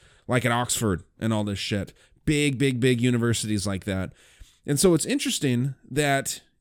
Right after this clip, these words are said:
even though he really seems to come from wasp roots, right? Protestant roots, which the,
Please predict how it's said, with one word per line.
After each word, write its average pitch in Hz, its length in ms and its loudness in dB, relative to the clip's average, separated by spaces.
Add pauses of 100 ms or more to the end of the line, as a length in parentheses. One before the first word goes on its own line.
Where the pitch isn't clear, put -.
(100)
even 202 380 2
though 160 220 6
he 165 180 2
really 143 280 4
seems 151 380 0
to 139 120 -2
come 151 580 0
from 117 300 -2
wasp 135 440 -2
roots, 123 560 4
right? 123 260 0
Protestant 127 540 -4
roots, 143 320 2
which 110 220 -2
the, 107 100 -8